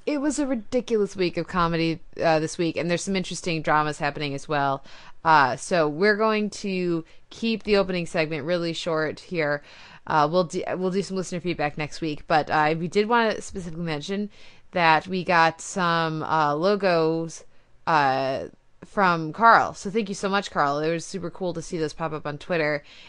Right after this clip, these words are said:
and we always appreciate, uh, when, whenever you, <laughs> you make graphic design for us, 'cause it always looks super cool, and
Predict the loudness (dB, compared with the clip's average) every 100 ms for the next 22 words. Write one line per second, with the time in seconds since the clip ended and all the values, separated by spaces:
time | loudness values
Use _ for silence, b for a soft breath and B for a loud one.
0 | B -4 -2 -2 -2 -2 0 -2 -4 -8
1 | -6 -4 -2 -4 -6 -6 -4 -4 -6 -8
2 | -8 -10 -8 -8 -6 -6 -6 -4 -4 -6
3 | -10 -14 -6 -2 2 4 2 -2 -14 b
4 | b b -2 0 2 0 -2 -4 -2 0
5 | 0 -2 -2 -4 -4 0 2 2 2 0
6 | -6 -10 -6 -2 -2 0 0 0 -2 -6
7 | -8 -10